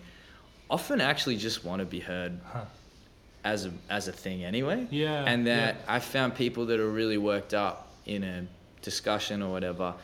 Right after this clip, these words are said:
Speaker 1: if you can, and there's different levels of listening, like, there's good
Speaker 2: Yes.
Speaker 1: listening and there's
Speaker 2: Yeah.
Speaker 1: just, "I'm listening." But if you really listen to someone and just acknowledge that you're listening,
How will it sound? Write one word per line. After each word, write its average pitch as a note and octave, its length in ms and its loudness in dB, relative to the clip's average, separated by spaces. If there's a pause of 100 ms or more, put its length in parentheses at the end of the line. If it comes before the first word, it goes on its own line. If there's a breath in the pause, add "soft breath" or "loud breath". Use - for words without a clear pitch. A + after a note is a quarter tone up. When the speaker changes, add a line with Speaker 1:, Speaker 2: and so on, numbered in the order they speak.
(320 loud breath)
Speaker 1:
if B2+ 300 2
you C3 160 4
can, A#2 420 0 (300)
and A#2+ 140 0
there's B2 160 2
different C3 340 0
levels G2+ 360 0
of F#2 120 -6
listening, F#2 380 -4
like, F2 160 -6
there's F2+ 140 -4
good A2+ 120 -2
Speaker 2:
Yes. G#2 140 2
Speaker 1:
listening F#2+ 380 -2
and F2 100 -4
there's F2 120 -2
Speaker 2:
Yeah. - 120 -2
Speaker 1:
just, - 100 -4
"I'm F2+ 180 -6
listening." F2 360 -8 (440 loud breath)
But A2+ 400 4 (280)
if - 160 -6
you G3 140 4
really B2+ 320 6
listen G#2+ 320 2
to G#2 40 0
someone F#2+ 420 0
and F#2 120 -2
just G2 240 -4
acknowledge F#2 500 -2
that F2 160 -4
you're F2+ 100 -4
listening, F2+ 500 -6